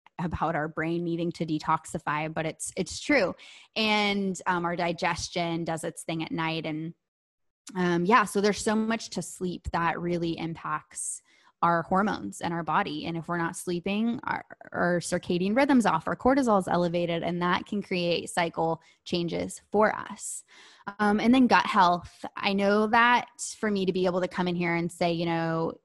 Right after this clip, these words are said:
try to eat as organic as you can and non-G M O and, um, you know, try to get sustainable food sources if that's possible for you and get your meat local and free range. And I know that that is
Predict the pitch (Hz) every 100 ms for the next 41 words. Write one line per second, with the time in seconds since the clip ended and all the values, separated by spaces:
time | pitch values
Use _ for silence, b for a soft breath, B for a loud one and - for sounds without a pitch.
0 | _ - 220 233 233 220 220 226 208 196
1 | 196 196 185 208 202 254 226 196 185 180
2 | 180 190 196 208 214 233 220 202 190 180
3 | 180 180 180 - B B B B B -
4 | 190 180 175 175 175 190 185 180 214 202
5 | 196 202 - 208 208 202 202 208 240 214
6 | 220 202 185 190 - 185 - 233 214 208
7 | 196 185 190 180 175 170 170 175 180 180
8 | - 196 196 196 214 214 196 175 170 170
9 | 170 254 254 214 185 175 170 170 180 175
10 | 175 175 175 _ _ _ _ _ _ _
11 | 214 208 208 220 226 233 190 175 180 180
12 | 170 - -